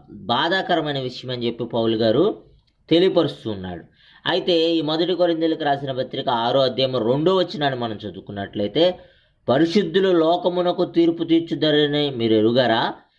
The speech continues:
మీ వలన లోకమునకు తీర్పు జరగవలసి ఉండగా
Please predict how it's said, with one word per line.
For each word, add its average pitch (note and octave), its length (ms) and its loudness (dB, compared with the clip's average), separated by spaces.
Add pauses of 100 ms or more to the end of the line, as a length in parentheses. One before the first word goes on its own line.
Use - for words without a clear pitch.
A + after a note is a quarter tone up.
(220)
మీ C3 260 0
వలన F3+ 360 2
లోకమునకు F3+ 680 2
తీర్పు E3+ 380 2
జరగవలసి E3 680 4
ఉండగా B2 520 0